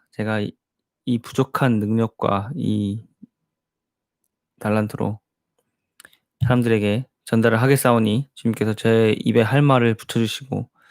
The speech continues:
그들에게 아주 감동되는, 그들이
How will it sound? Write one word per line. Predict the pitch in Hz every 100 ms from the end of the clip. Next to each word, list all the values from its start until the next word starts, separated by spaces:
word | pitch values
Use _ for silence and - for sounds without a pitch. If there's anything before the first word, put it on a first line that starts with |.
| - - _ _ _
그들에게 | - 107 104 104 _ -
아주 | 220 107 151 127 110 _ _ _ _ _ _ _ _ - -
감동되는, | - 123 123 143 127 104 101 107 _
그들이 | - 123 117 113